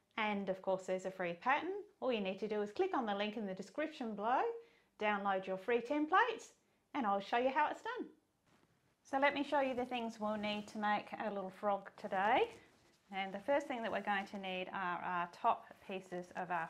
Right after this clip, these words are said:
frog, these two sections here, and they are both cut from, I'm just using a quilting cotton with visible webbing applied to the back. Now from there,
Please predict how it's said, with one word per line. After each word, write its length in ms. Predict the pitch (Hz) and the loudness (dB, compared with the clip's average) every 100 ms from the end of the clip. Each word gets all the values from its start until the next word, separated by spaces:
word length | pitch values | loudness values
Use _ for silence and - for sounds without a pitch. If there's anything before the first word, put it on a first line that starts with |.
| - | -4
frog, 320 | 196 233 370 - - - _ _ - | 4 4 4 -2 -20 -20 _ _ -6
these 260 | 202 196 | -6 -6
two 200 | - 180 | -8 -8
sections 600 | 180 190 - - 185 175 - | -6 -4 -6 -6 -10 -10 -4
here, 260 | 220 269 440 - - - _ - | 0 2 2 -2 -20 -20 _ -10
and 200 | 190 180 | -8 2
they 320 | 208 214 208 | 6 6 4
are 440 | 196 185 185 214 269 - _ - _ | 2 2 2 0 -2 -10 _ -20 _
both 280 | 240 247 - | 2 2 0
cut 360 | - 247 190 - - - _ - _ _ | 2 6 6 4 -14 -20 _ -20 _ _
from, 460 | - 214 190 190 - | 0 2 2 -2 -4
I'm 220 | 202 208 | -2 0
just 180 | 208 208 | -2 -6
using 240 | 202 185 185 | -8 -6 -8
a 60 | |
quilting 500 | 180 269 254 254 220 | -4 -4 -4 -4 -6
cotton 380 | 220 233 233 370 508 - _ - _ _ | 0 0 2 -2 -2 -12 _ -20 _ _
with 160 | 196 196 - | -8 -6 0
visible 400 | 214 202 190 185 | 0 0 -4 -2
webbing 340 | 180 180 175 | -2 0 -2
applied 500 | 175 190 175 165 170 | -2 2 2 2 -2
to 100 | - | -8
the 100 | 170 | -2
back. 400 | 180 175 - - - - _ _ | 4 4 2 -8 -20 -20 _ _
Now 220 | 202 196 196 | -4 -2 0
from 240 | 220 196 | 0 0
there, 460 | 208 277 214 190 415 | 2 4 6 6 4